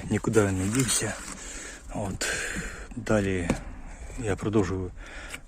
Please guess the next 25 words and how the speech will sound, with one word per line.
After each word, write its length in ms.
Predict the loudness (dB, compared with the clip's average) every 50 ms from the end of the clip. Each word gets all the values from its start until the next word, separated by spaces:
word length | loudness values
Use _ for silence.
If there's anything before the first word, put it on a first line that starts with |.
| -16 -10 -6
сад 380 | 2 6 8 8 8 6 2 -4
кожен 300 | 2 4 4 6 6 6
рік 380 | 6 6 6 4 2 -2 -2 -4 -2
по 100 | 0 0
двадцять 340 | 4 6 6 6 6 4 2
сортів 320 | 2 0 0 2 2 2
заводить, 580 | 4 4 4 4 4 2 0 0 -2 -2 -4 -2 -4
е, 360 | -4 -4 -6 -8 -6 -6 -4 -4 -6 -6 -2
дивитися, 640 | 2 4 6 6 6 4 2 0 0 -2 -4 -4 -4 -6 -8 -10 -12 -12 -10 -8 -6 -4 -4 -4 -4 -6 -8 -8 -10 -10 -10 -6 -2
е, 260 | -2 0 0 -2 -2 -4
спостерігати 840 | 0 2 2 4 6 6 6 8 8 8 8 8 6 2 0 0 0 -2 -4 -6 -6 -6 -6
і 180 | -4 -4 -6
потім, 480 | -4 -2 -2 -2 -2 -2 -2 -2 -2 -2
е, 120 | -2 -2 -2 -4 -6 -6
вже, 240 | -6 -4 -4 -4 -4
м, 640 | -4 -6 -8 -10 -14 -16 -18 -20 -18 -14 -12 -12 -10 -10 -10 -10 -10 -10 -12 -14 -14 -8 -4
ну, 260 | -4 -2 -2 -4 -6 -8 -12 -12 -10 -8 -6 -6 -6 -6 -6 -8 -10 -10 -2
казати, 460 | -2 0 2 2 0 0 0 0 -2
які 220 | -2 -2 -4 -6
плюси, 380 | -4 -4 -4 -4 -2 -2 0 2
мінуси, 580 | 6 6 6 6 6 2 0 -2 -4 -4 -4 -2
щоб 260 | -4 -4 -4 -4 -8 -8 -10
в 380 | -8 -6 -6 -6 -6 -6 -6 -8 -6 -4
майбутньому, 680 | -2 -2 0 0 0 0 0 0 0 0 -2 -2 -4 -8 -12 -16 -20 -20 -20 -20 -18 -18 -18 -18 -18 -18 -18 -18 -18 -18 -18 -16 -14 -14 -14 -14 -16 -18 -20 -14 -10 -6
е, 220 | -6 -6 -6